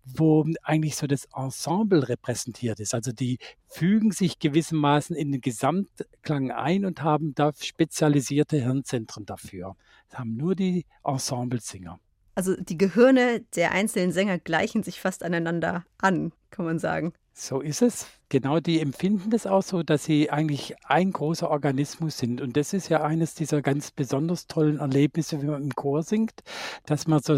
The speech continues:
Speaker 1: einen Eindruck hat, man ist ein Teil von etwas ganz Großem.
Speaker 2: Ja, das kann ich bestätigen. Ich habe vor Corona <laughs> auch im Chor gesungen.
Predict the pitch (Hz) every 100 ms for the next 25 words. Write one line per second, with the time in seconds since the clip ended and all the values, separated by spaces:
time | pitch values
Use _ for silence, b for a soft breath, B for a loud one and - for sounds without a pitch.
0 | 127 170 143 131 160 180 - 165 160 147
1 | 165 - 170 139 - 123 170 190 165 143
2 | 139 - 131 147 - - 123 147 - 95
3 | - - 185 170 180 - B B 190 220
4 | 208 - 190 185 180 170 - 175 185 190
5 | 190 - 190 185 185 175 226 - 269 214
6 | 214 208 - 202 185 165 175 202